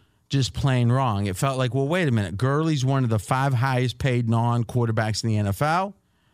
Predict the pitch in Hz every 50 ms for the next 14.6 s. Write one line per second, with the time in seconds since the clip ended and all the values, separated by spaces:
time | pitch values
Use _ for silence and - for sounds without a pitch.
0 | _ _ _ _ _ - - 151 139 131 123 120 110 127 123 127 135 131 139 -
1 | - - 139 120 - - - 127 123 127 - - 143 127 123 120 110 - - -
2 | - _ _ _ - 127 123 123 120 101 113 101 - - 131 127 127 131 127 123
3 | 123 117 113 110 107 101 92 - _ _ _ _ _ - 110 120 120 113 101 95
4 | 98 92 117 113 117 139 165 190 220 208 220 165 117 107 104 104 110 110 110 110
5 | 110 110 - - 131 120 107 107 98 107 107 107 98 - 113 113 107 104 101 101
6 | 98 87 - 92 90 90 90 95 104 139 - - _ _ _ _ _ _ _ _
7 | _ _ _ _ - - 131 113 - - 151 151 151 160 156 143 117 135 127 113
8 | 127 127 127 123 117 101 - - - - 165 190 202 185 165 156 135 120 117 113
9 | 110 104 - _ _ _ - - - 160 165 185 190 180 170 160 135 120 113 110
10 | 107 104 107 113 110 104 107 120 - - - - _ _ - 135 131 123 123 135
11 | - - 135 139 139 135 123 113 - - 123 110 95 - - 139 165 196 185 147
12 | 123 110 104 104 101 98 98 98 98 104 120 151 156 - - _ _ _ _ _
13 | _ _ _ _ _ _ - 127 160 196 202 160 123 - 131 117 110 104 101 -
14 | - 110 101 101 110 131 147 - - - - -